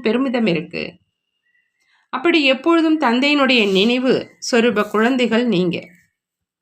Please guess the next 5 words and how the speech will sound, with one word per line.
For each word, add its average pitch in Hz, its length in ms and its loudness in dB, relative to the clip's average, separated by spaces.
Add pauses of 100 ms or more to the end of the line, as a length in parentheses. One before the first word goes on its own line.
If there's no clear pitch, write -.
(1400)
எப்படி 339 280 0
நீங்கள் 294 420 2
தந்தையை 285 380 2
நினைவு 269 340 0
செய்றீங்களோ 240 640 0